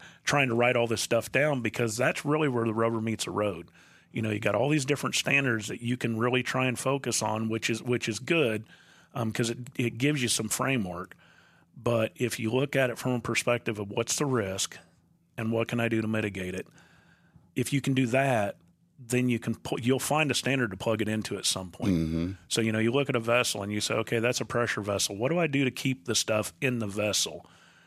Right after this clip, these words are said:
Speaker 1: And you start to develop this framework, and, you know, and, and the A P I standards, things like that, are gonna give you those,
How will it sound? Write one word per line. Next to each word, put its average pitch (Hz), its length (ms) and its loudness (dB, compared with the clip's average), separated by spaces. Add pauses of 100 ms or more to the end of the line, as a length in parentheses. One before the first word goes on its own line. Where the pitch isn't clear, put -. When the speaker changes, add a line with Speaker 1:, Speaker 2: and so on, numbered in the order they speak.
(240)
Speaker 1:
And 113 140 0
you 113 80 0
start 113 340 0
to 120 60 -10
develop 110 400 0
this 107 160 -2
framework, 110 640 -2
and, 117 100 0
you 113 60 2
know, 113 140 2
and, 110 120 -2
and 117 160 0
the 123 120 0
A 135 120 2
P 131 220 2
I 120 140 2
standards, 117 420 -2
things 117 260 -2
like 107 200 2
that, 123 180 4
are 117 80 2
gonna 117 240 -2
give 113 260 0
you 113 100 2
those, 104 340 -2